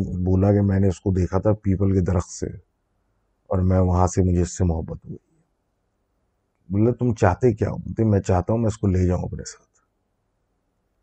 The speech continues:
انہی نے بہرحال آئے، با-، باتیں اس سے کی، اور بات پھر یہ کی کہ "تم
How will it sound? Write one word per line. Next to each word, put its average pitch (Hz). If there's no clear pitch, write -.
انہی 127
نے 127
بہرحال 113
آئے، 110
با-، 101
باتیں 101
اس 101
سے 104
کی، 110
اور 101
بات 98
پھر 101
یہ 101
کی 98
کہ 101
"تم 98